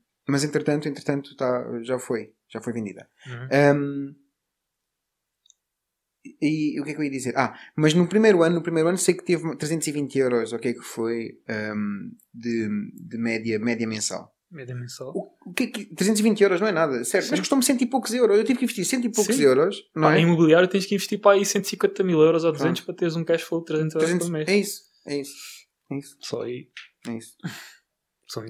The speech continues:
Speaker 2: coisas completamente distintas,
Speaker 1: Nada
Speaker 2: mas
Speaker 1: a ver. Imagina, dá ma-, dá mais trabalho. Não, não dá, porque tu a fazer imobiliário em condições também tens trabalho. Muito trabalho.
Speaker 2: Exato. Talvez mais risco inerente, não sei.
Speaker 1: Uhum. Uhum.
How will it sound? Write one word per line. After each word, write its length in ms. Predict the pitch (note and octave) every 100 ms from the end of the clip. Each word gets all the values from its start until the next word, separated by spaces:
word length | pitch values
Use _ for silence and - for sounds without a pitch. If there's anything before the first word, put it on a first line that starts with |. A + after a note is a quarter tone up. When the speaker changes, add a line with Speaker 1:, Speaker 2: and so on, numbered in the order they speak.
| A2+ -
Speaker 2:
coisas 220 | C3+ B2
completamente 540 | C3+ D#3 D3+ D#3 D#3+
distintas, 460 | - - G3 A3 A3
Speaker 1:
Nada 180 | D3+ D#3
Speaker 2:
mas 80 |
Speaker 1:
a 40 | C#3+
ver. 100 | D3 - - -
Imagina, 260 | G3+ F#3+ C#3+
dá 100 | C#3+
ma-, 100 | D3 D3 C#3+ D3+ D3+
dá 80 |
mais 160 | D3+ C#3
trabalho. 220 | C3 A2+
Não, 80 | B2+
não 120 | C3
dá, 120 | A2+
porque 180 | G2+ A#2+
tu 80 | C3+
a 60 | B2
fazer 160 | B2+
imobiliário 340 | B2+ B2 A#2+ A#2
em 40 |
condições 340 | A#2+ A#2 B2+
também 120 | B2+ A#2+
tens 140 | A2+
trabalho. 300 | A2+ G2 E2+ _ _ _ _ _ _ _ - - _ _ _ _ -
Muito 200 | A2+ G#2+
trabalho. 220 | - G2+
Speaker 2:
Exato. 140 | A2 - _ _
Talvez 260 | - A2 A2+
mais 260 | A2+ G#2 G2+
risco 280 | B2+ - -
inerente, 340 | A2 G#2+ C3+ _ -
não 140 | B2
sei. 80 | C3
Speaker 1:
Uhum. 120 | B2+ _ _ _ _ _ _ _ - A2
Uhum. 140 | A#2